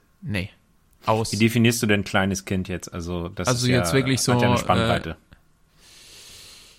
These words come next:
Speaker 1: äh, äh, null bis drei oder so?
Speaker 2: Mhm. Ja, das ist tatsächlich ein Thema. Also, ähm, wir kennen das jetzt ja von der Familie, von meiner Freundin.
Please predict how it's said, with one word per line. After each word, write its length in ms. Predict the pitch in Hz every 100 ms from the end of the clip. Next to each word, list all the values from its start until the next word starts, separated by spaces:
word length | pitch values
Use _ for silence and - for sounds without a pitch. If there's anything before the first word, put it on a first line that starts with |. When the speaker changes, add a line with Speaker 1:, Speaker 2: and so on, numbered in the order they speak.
| _ _ -
Speaker 1:
äh, 200 | 113 110
äh, 40 |
null 300 | 104 110 135
bis 220 | 131 -
drei 360 | - - 113 151
oder 260 | 139 151 147
so? 300 | 156 160 160 - - - - _ _ _ _
Speaker 2:
Mhm. 380 | 87 87 87 117 - _ _ _ _ _ _ _ - - - -
Ja, 160 | 107
das 120 | 127 135
ist 120 | 127
tatsächlich 380 | 120 120 113 110
ein 80 |
Thema. 420 | 107 113 95 85 95
Also, 460 | 87 85 87 87 90
ähm, 360 | 87 90 90 101
wir 200 | 98 95
kennen 240 | 95 110 117
das 180 | 117
jetzt 180 | 117 110
ja 140 | 110 104
von 520 | 101 98 92 92 104
der 140 | - 95
Familie, 420 | 101 104 107 95
von 140 | 101
meiner 160 | 95 95
Freundin. 560 | - 107 123 123 113